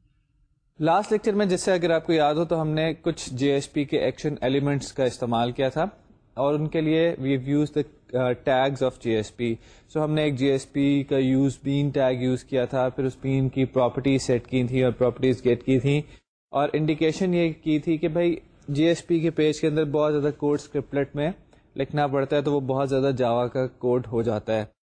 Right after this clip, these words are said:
تو آپ اس code کو minimize ایسے کر سکتے ہیں کہ you can use elegant J S P tags۔ These J S P tags will help you in accessing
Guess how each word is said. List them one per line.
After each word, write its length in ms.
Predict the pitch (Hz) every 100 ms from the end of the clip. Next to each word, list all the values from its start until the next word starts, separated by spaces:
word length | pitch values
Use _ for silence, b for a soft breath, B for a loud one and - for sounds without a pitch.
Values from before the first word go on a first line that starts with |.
| _ _
تو 80 | -
آپ 320 | 131 147 156
اس 120 | 160 -
code 320 | 156 156 151
کو 120 | 160
minimize 420 | 151 151 151 147
ایسے 200 | 135 -
کر 140 | 151 143
سکتے 280 | 147 -
ہیں 60 | 165
کہ 220 | 175 165
you 40 | 143 147
can 180 | 143
use 280 | 139 139 -
elegant 580 | 135 135 139 139 - 123
J 40 |
S 340 | 127 123 - -
P 80 | 120 - - -
tags۔ 360 | 135 139 170 - B B _
These 120 | 170 180 170
J 140 | 165
S 120 | 156 156
P 60 | 139
tags 280 | 139 135 -
will 120 | 135 147
help 240 | 147 -
you 80 | 151
in 160 | 139 135
accessing 560 | 127 - 135 127 151